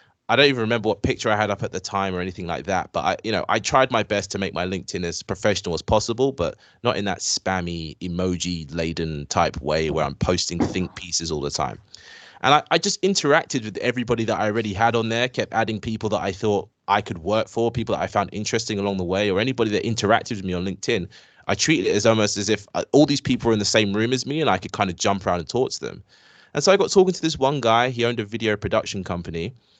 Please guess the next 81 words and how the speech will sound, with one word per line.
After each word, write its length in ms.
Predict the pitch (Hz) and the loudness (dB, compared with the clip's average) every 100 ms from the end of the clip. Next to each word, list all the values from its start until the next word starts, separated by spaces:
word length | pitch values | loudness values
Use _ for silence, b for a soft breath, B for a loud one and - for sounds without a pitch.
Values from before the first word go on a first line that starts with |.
| _ - | _ -4
And 100 | 147 | 2
I 40 | |
was 100 | 175 | 4
like 120 | 190 - | 2 2
to 100 | 175 | -4
him, 160 | 170 _ _ _ | -4 _ _ _
you 120 | 151 | -4
know, 160 | 135 113 - _ - | -2 -2 -6 _ 0
"Oh, 180 | 196 | 4
I 80 | 143 | 4
love 180 | 139 165 | 2 0
what 100 | 131 | 0
you're 80 | 131 | -4
doing," 480 | 123 147 156 151 - | -2 -2 0 -4 -2
like, 200 | 113 92 | -2 0
genuinely, 480 | 160 185 110 85 95 | 2 2 0 -4 -4
not 160 | 180 | -4
in 60 | 190 | -2
that 180 | 165 - | -4 0
fake 360 | 135 131 - _ | 0 0 -4 _
kind 220 | - 117 | -2 0
of, 160 | 117 104 - | 0 -2 0
"Oh, 140 | 107 | 2
I'm 140 | 104 104 | 2 0
trying 240 | 113 101 | -2 -2
to 80 | 104 | -4
sell 200 | - 87 | -2 0
you" 80 | - | 0
type 320 | 85 78 - | -2 -4 -4
way. 120 | 73 | -4
I 20 | |
was 80 | 143 | -2
like, 100 | 160 | -2
"I 40 | |
like 240 | 143 175 160 | 2 2 2
what 60 | |
you're 80 | 131 | -4
doing, 360 | 113 143 151 143 | -2 -4 -2 -2
you 60 | |
know, 100 | 131 | -2
keep 260 | 143 160 143 | -2 -4 0
it 60 | - | 4
up." 220 | 190 139 | 4 4
And 60 | |
he's 100 | 120 | -2
like, 100 | 110 | 2
"Oh, 140 | - 123 | 4 4
thanks, 420 | 117 165 - - | 2 0 0 -6
man. 220 | 80 127 B B - | -6 -8 B B 0
What 160 | 135 | 2
are 40 | 160 | 2
you 120 | 208 | -4
doing?" 260 | - 98 80 | 0 0 0
I 40 | |
was 100 | 80 | -6
like, 100 | 85 | -6
"I'm 140 | 92 | -6
doing 260 | 92 110 110 | -2 -2 -2
this." 140 | 151 | -4
He's 140 | - 104 | -2 2
like, 80 | 110 | 4
"Oh, 160 | 233 | 4
cool. 280 | - 185 175 | 4 4 4
If 100 | 170 | 4
I 40 | |
have 80 | 127 | 2
anything 240 | 170 170 - | 2 -4 -6
for 100 | 135 | -4
you 60 | |
in 40 | 135 | -4
the 60 | |
future, 300 | - 151 - | -2 -2 2
I'll 80 | 104 | 4
let 140 | 113 | 4
you 80 | 139 | 0
know." 80 | 208 | 0
And 80 | 156 | 0
I 20 | |
was, 80 | 98 | -2
you 100 | 101 | -2
know, 180 | 110 | -2